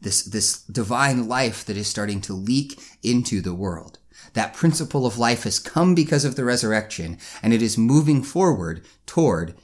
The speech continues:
eternal life. In verse twenty-one, we read that, um, just as sin reigned in death,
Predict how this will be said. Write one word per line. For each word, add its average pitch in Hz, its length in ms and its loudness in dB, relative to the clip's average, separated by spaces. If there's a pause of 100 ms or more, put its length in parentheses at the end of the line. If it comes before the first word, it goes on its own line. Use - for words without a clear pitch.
eternal 98 440 -4
life. - 420 -14 (1000)
In 117 140 -4
verse 135 240 0
twenty-one, 127 500 2
we 101 140 0
read 98 300 -2
that, 90 280 -2 (400)
um, 87 340 -4
just 139 300 2
as 110 160 4
sin 147 240 6
reigned 135 280 4
in 110 120 4
death, 80 460 -8